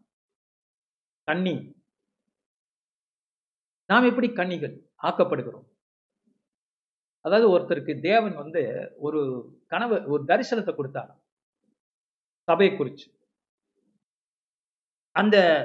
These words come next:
சபை ஒரு வயதான பெண்ணாக முதல்ல ஆண்டவர் காமிச்சார். Old woman. But that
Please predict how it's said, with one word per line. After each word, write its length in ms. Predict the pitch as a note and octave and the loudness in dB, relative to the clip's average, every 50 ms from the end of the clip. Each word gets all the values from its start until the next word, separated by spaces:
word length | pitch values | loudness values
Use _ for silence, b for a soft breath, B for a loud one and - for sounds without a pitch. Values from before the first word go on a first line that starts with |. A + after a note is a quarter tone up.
| A#2+ - - _ _ _ _ _ - - | -4 -10 -20 _ _ _ _ _ -2 2
சபை 220 | G3 A3 B3+ C#4 B3 G#3+ | 4 4 8 8 8 8
ஒரு 120 | F#3+ E3 C#3 B2 - - - - _ _ _ D#3 | 8 6 4 2 -2 -8 -16 -20 _ _ _ 4
வயதான 400 | F3 G3+ A#3 A#3+ B3 A#3+ B3 B3+ A#3 - - | 6 6 8 8 8 6 6 6 4 2 2
பெண்ணாக 420 | G3+ G3 G#3+ A3+ A#3+ A#3 A3+ A3 A3+ F#3+ | 0 2 2 4 6 6 6 6 4 4
முதல்ல 260 | F3+ F#3 G3+ G3+ G3+ F#3 E3 | 4 2 2 4 4 4 4
ஆண்டவர் 280 | F3+ F3+ F3+ D#3+ - D#3 | 4 2 2 0 0 -2
காமிச்சார். 380 | D3 D3 C#3+ C3+ - C3+ - - _ _ _ _ _ _ _ _ _ _ _ _ _ _ _ _ _ _ _ _ _ _ _ _ _ _ _ _ _ _ _ _ _ _ _ _ _ _ _ _ _ _ _ _ _ _ _ - | -4 -6 -6 -8 -10 -10 -10 -12 _ _ _ _ _ _ _ _ _ _ _ _ _ _ _ _ _ _ _ _ _ _ _ _ _ _ _ _ _ _ _ _ _ _ _ _ _ _ _ _ _ _ _ _ _ _ _ 4
Old 320 | E3 F#3+ A3+ B3+ C4+ B3+ B3 B3+ | 8 8 10 10 10 8 8 8
woman. 240 | B3+ B3 A#3+ G#3+ - - - - _ _ _ _ _ _ _ _ _ _ _ _ _ _ _ _ _ _ _ _ _ _ _ _ _ _ _ _ _ _ _ _ _ _ _ _ _ _ - | 8 8 6 4 4 -4 -10 -18 _ _ _ _ _ _ _ _ _ _ _ _ _ _ _ _ _ _ _ _ _ _ _ _ _ _ _ _ _ _ _ _ _ _ _ _ _ _ 2
But 160 | C3+ F#3+ G3+ - | 4 6 8 8
that 140 | C#4 D4+ | 6 6